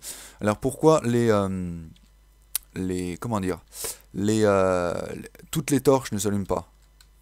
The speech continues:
C'est-à-dire, euh, on allume celle-là, ensuite celle-là, ensuite celle-là, ensuite celle-là. Bah, tout simplement parce que c'est le principe d'un inverseur, en fait, hein. Il y a du courant continu qui est envoyé dans ce bloc grâce à ces repeaters.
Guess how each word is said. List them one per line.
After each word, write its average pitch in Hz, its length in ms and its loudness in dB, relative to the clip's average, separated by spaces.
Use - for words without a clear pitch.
C'est-à-dire, 98 420 0
euh, 92 160 -2
on 98 120 -4
allume 107 220 2
celle-là, 110 560 4
ensuite - 240 -8
celle-là, 107 340 2
ensuite 110 240 -4
celle-là, 101 300 0
ensuite 104 240 -6
celle-là. 92 260 -2
Bah, 104 240 2
tout - 80 -2
simplement 113 380 0
parce 95 180 0
que 95 100 -10
c'est - 120 -2
le 98 60 -4
principe 101 320 -4
d'un 98 120 -2
inverseur, 90 460 -6
en 87 60 -12
fait, - 220 -10
hein. 95 60 -4
Il 92 80 -6
y - 20 -4
a 90 60 -6
du 87 100 -12
courant 104 300 -2
continu 107 460 -8
qui 104 340 -2
est - 120 -10
envoyé 104 300 -2
dans 95 100 -4
ce 101 120 -6
bloc 98 180 -2
grâce 104 220 -6
à 98 40 -10
ces 95 120 -6
repeaters. 139 520 -6